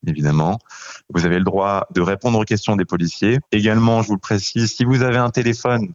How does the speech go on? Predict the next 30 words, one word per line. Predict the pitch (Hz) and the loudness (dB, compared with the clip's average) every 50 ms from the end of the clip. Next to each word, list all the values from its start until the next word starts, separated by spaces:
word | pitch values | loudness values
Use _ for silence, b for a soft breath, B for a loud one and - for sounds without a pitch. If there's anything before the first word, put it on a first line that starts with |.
| _ - | _ 0
le | 98 117 | 0 0
policier | 120 123 139 131 127 123 - - 135 131 127 120 - - | 2 2 2 2 2 0 0 0 0 2 2 0 0 -2
est | 117 101 - 101 | -4 -2 0 0
en | 98 | 0
droit, | 101 101 92 101 107 110 110 104 - - - | 0 0 2 2 2 2 2 0 -2 -2 -2
euh, | 78 80 82 82 82 82 80 78 | 0 0 2 2 2 0 0 0
de | - 85 | -2 -2
vous | 85 87 98 | 0 2 2
demander | 95 101 104 110 110 120 120 120 110 - - _ _ - | 4 4 4 4 2 2 2 2 2 0 -4 _ _ -4
votre | - 92 92 - - 95 | -2 -2 -2 0 -2 -4
code, | 87 - - 123 135 135 - 87 - _ _ _ _ _ _ - | -4 -2 -2 -2 -2 0 -2 -4 -4 _ _ _ _ _ _ -4
votre | 87 85 87 - - - 85 80 | -2 -2 -2 -2 -2 -2 -2 0
code | 80 - 85 - | 0 0 -2 -4
pin, | - - 123 135 127 | -2 -2 0 2 2
en | 92 85 | 0 0
fait. | - 90 - - - - _ _ _ _ _ B B B B B B B B B B B - | -2 -4 -4 -4 -12 -20 _ _ _ _ _ B B B B B B B B B B B -2
Et | - 104 117 127 | 0 2 2 2
si | 123 - - - 110 | 2 0 2 2 2
vous | 92 92 92 | 2 4 4
ne | 90 92 | 4 4
donnez | 110 135 143 131 - | 4 4 2 2 2
pas | - 131 | 0 0
votre | 117 110 104 - 107 | 0 0 -2 -2 -2
code | 98 - 90 82 | -4 -2 -4 -4
pin, | - - - 113 123 135 139 147 - _ _ _ _ _ | -4 -2 0 2 4 4 2 2 0 _ _ _ _ _
c'est | - - - 131 - | -8 -6 -6 -4 0
une | - 127 | 0 0
infraction | 120 113 110 - 107 - - 113 101 | 0 0 -2 -4 -6 -2 -2 -2 -2
pénale. | - 98 90 85 73 67 - _ _ _ _ _ _ _ _ _ _ _ _ - | 0 0 0 0 -2 -4 -8 _ _ _ _ _ _ _ _ _ _ _ _ -6
Donc, | - 87 107 117 120 110 107 - - - - | -2 0 2 2 2 2 0 -2 -6 -16 -16